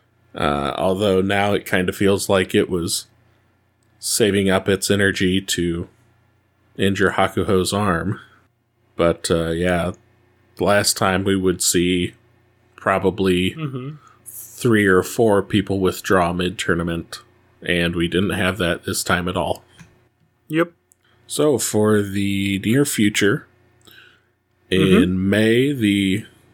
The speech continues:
Speaker 1: sumo tournament is going back to Tokyo,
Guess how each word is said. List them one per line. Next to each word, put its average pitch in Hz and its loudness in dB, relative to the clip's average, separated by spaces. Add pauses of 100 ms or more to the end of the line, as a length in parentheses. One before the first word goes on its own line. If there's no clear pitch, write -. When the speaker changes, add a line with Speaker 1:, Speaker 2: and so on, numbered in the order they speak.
Speaker 1:
sumo 120 2
tournament 120 0
is 95 2
going 104 0
back 98 2 (180)
to 98 0 (120)
Tokyo, 92 0